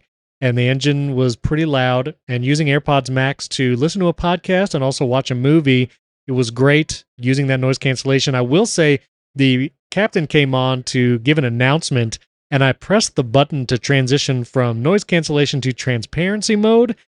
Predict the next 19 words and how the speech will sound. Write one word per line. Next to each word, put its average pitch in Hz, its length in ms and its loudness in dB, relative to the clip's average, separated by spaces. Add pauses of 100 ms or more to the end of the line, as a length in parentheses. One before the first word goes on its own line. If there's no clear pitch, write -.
(160)
and 147 160 2
the 160 100 2
engines 180 400 2
became 131 520 0 (280)
deafening 127 720 0
in 143 260 0
transparency 131 680 -2
mode. 117 240 0
So 131 100 -2
<laughs> 139 80 0
that - 120 -2
was 254 220 0
a 190 60 0
bad 156 320 0
idea. 160 560 0 (320)
I 151 80 2
should 190 220 2
have 175 100 0
just 147 340 0